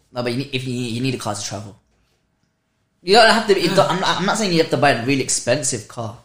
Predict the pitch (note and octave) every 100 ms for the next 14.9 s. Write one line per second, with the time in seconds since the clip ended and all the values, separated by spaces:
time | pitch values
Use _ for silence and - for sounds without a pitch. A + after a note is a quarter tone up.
0 | _ B2+ C#3+ C3 A#2+ A2 B2+ A2+ - _
1 | C#3 D3 B2+ D3 C3+ A#2 - C#3+ C3+ -
2 | - D3 D3+ D#3 A#2+ D3 A3 E3 - -
3 | D3 F3+ D3+ C#3 - D3+ C3+ B2+ B2 A#2+
4 | B2 - G#2+ - G2+ A2 G2+ - - _
5 | C3+ D3 - - C3+ F3+ B2+ C#3 C#3+ -
6 | B2+ G#2 G#2 _ A2 G#2+ - _ _ _
7 | _ - D#3 E3+ E3+ C#3+ C#3+ C3 C3 C3
8 | B2 - B2 A#2+ A#2 A2+ A#2+ A#2 A2+ G#2
9 | A#2 A#2 B2 A#2 C3 B2 A#2 A#2 G#2 G#2
10 | G#2 G#2+ A2 A2+ A2+ A2+ G2+ G2+ G#2+ _
11 | _ A2 G#2 G#2 - F2 _ G2 - C3
12 | B2 A2 G2+ _ _ _ _ _ F3+ D#3+
13 | C#3+ D3 C#3+ A#2 B2 A2+ A#2 - G#2+ G#2+
14 | G2 F2+ - G#2+ A2+ A2 G#2 G2+